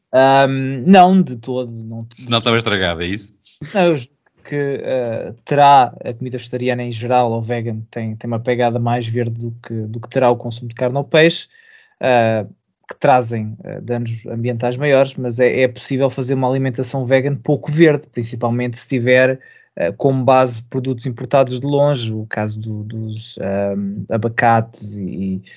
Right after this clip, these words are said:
Speaker 1: e até a própria soja que vem da, da América do Sul,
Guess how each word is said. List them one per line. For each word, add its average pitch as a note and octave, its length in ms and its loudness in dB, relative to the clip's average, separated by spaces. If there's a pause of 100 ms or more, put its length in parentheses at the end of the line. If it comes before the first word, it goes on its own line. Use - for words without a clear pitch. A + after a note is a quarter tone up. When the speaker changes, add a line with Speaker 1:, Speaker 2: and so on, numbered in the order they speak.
(280)
Speaker 1:
e G2 320 -6
até G2+ 200 -6
a G2+ 40 -4
própria G#2+ 640 -4
soja A#2 640 2
que - 100 -20
vem G2 300 0
da, G2 140 -2
da F#2+ 240 -2
América G#2+ 320 -2
do A#2+ 100 -4
Sul, C3+ 420 0